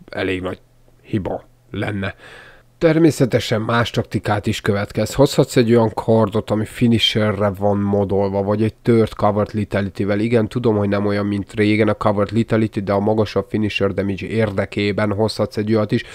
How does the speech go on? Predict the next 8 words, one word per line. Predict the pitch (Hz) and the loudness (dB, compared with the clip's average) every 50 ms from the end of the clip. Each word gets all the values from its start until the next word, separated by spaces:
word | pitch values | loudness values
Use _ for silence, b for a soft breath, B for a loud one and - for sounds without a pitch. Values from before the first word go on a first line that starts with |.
| B B B | B B B
Tehát | B 127 - - | B 0 2 4
követhetsz | - 247 392 - - 233 - - | 2 2 2 2 0 0 0 2
egy | 143 127 | 2 2
másik | 127 131 131 127 110 - 110 - | 4 4 4 2 2 0 -2 -2
technikát, | - 107 104 98 98 - - 107 101 101 - | -2 -4 -4 -4 -6 -6 -4 -4 -4 -4 -4
hogy | 110 107 113 | -2 0 0
a | 113 | 0
hármassal | 101 - 127 127 135 143 139 127 120 110 95 - - - - 87 87 90 98 104 | 0 0 0 4 4 4 4 4 2 0 0 -2 -6 -4 -4 -2 0 0 -2 -4